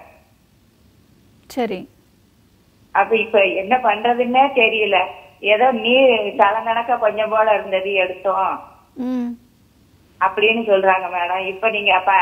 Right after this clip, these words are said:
Speaker 2: ஐக்குரோண்டு போங்க
Speaker 1: சரி.
Speaker 2: அப்படிங்கிறாங்க. இன்னைக்கு பதினஞ்சு தான் ஆகுது மேடம், படுத்திருக்கேன்.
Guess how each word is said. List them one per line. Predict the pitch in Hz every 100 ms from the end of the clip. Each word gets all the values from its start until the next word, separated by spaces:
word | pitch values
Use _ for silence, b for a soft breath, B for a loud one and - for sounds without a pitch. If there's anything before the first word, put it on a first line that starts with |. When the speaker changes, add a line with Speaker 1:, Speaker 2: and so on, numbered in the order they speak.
| 170
Speaker 2:
ஐக்குரோண்டு | 226 254 233 220
போங்க | 196 196 196 190 190 180 147 - - _ _ _ _ _ _
Speaker 1:
சரி. | - 254 208 226 277 _ _ _ _ _ _ _ _ _
Speaker 2:
அப்படிங்கிறாங்க. | 190 190 202 196 180 170 165 175 - - - _ _ _ _
இன்னைக்கு | - 214 208 196
பதினஞ்சு | 185 220 226 220 214
தான் | 214 226
ஆகுது | 214 202 185
மேடம், | 185 185 196 226
படுத்திருக்கேன். | 185 185 - 196 156